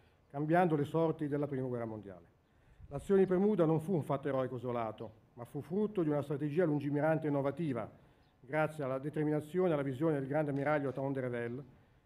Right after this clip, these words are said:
convinto propugnatore dei mas e della Forza Aerea della Marina Militare. Fu anche il risultato di un meticoloso addestramento, di reiterate prove e sperimentazioni,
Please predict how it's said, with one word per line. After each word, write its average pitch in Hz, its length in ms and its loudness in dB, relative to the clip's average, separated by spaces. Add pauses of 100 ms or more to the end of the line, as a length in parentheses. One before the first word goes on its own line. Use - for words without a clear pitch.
(120)
convinto 175 520 0
propugnatore 160 640 0
dei 147 120 0
mas 175 440 2
e 160 100 -16
della 139 180 -6
Forza 165 320 0
Aerea 170 180 4
della 143 160 0
Marina 139 300 -2
Militare. 104 580 -8 (480)
Fu 160 100 -4
anche 190 200 4
il 180 60 4
risultato 165 500 2
di 147 100 -2
un 151 60 0
meticoloso 156 480 0
addestramento, 135 880 -4
di 127 100 -14
reiterate 151 480 0
prove 160 300 2
e 139 40 0
sperimentazioni, 143 920 -2